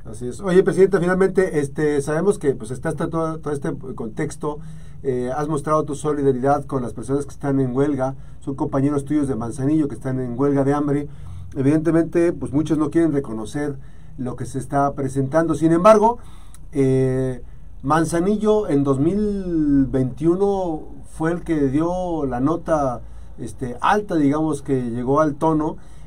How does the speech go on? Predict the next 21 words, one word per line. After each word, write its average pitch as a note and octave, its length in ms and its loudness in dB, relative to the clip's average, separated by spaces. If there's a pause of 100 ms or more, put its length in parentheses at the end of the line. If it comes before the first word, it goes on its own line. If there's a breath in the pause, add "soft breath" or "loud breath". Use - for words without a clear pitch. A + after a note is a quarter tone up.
(120)
eh, A#2 340 -6
para C3 220 2
ganar C#3+ 300 2
el D3+ 80 -2
triunfo, D#3 460 0
para C3+ 160 -2
tener C#3+ 160 2
este D3+ 160 -4
triunfo D#3+ 340 2
electoral C3+ 560 0
en B2+ 200 -2
la A#2 100 -4
gubernatura B2 680 -4
y C#3+ 100 2
en C3+ 100 4
muchas G3 280 -2
posiciones C#3 640 -2
para B2 220 -2
Morena. E3 440 2 (360 loud breath)
Y C#3 240 2
hoy, F3 280 4